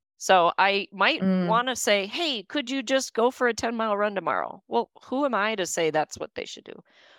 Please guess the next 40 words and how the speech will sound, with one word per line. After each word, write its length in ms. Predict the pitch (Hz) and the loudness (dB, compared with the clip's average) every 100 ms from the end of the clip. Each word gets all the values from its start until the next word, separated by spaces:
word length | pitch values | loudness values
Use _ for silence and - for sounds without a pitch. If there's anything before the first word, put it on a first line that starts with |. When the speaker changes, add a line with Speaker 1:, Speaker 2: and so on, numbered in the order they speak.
| _ - | _ 2
Speaker 1:
Or 240 | 240 285 | 6 8
I 100 | 269 | 6
might 340 | 220 220 226 - - | 6 4 4 -2 -2
go 200 | 196 196 | 2 2
s-, 180 | 185 - | 0 -10
too 180 | - 180 | -10 -8
small 440 | - 190 262 202 | -2 2 2 0
and 120 | 165 | -2
say, 160 | - 175 | -2 0
"Oh, 240 | 277 254 - | 2 0 -4
what 140 | 269 | -8
if 100 | 330 | -4
you 80 | 403 | -6
just 260 | - 226 - | -4 -6 -4
put 140 | - | -6
your 100 | 160 | -6
shoes 300 | - 185 180 | -10 -10 -10
out?" 180 | - - _ _ _ _ _ _ - | -12 -16 _ _ _ _ _ _ -2
So 260 | - 214 - | 2 2 2
rather 440 | 196 214 269 277 | 2 4 4 2
than 240 | 190 185 185 | 2 0 -2
picking 440 | - 240 214 185 | -10 -8 -8 -4
the 100 | 160 | -4
thing, 640 | - 220 190 147 175 220 226 _ _ | -2 0 0 -2 -8 -14 -16 _ _
asking 400 | - 269 - 233 | -6 -4 -4 -2
them, 240 | 170 127 117 | 0 -2 -2
"What 180 | 156 233 | -4 -2
would 140 | 403 | 0
be 120 | 196 381 | 2 0
a 60 | |
meaningful 600 | 185 170 202 214 - 190 | 0 -4 -4 -4 -2 -2
first 260 | 170 180 - | -2 -6 -4
step 220 | - 147 - | -2 -4 -4
for 120 | - | -14
you?" 220 | - 50 _ _ _ _ _ _ _ _ _ _ _ - | -14 -18 _ _ _ _ _ _ _ _ _ _ _ -4
And 300 | 175 170 - | -4 -4 -2
that's 380 | 170 202 254 - | 0 2 0 -2
where 160 | 180 | -2
they 480 | 156 156 196 247 247 | -2 0 2 2 -2
decide, 760 | 175 160 - 143 139 135 143 | -2 -4 2 2 4 0 -4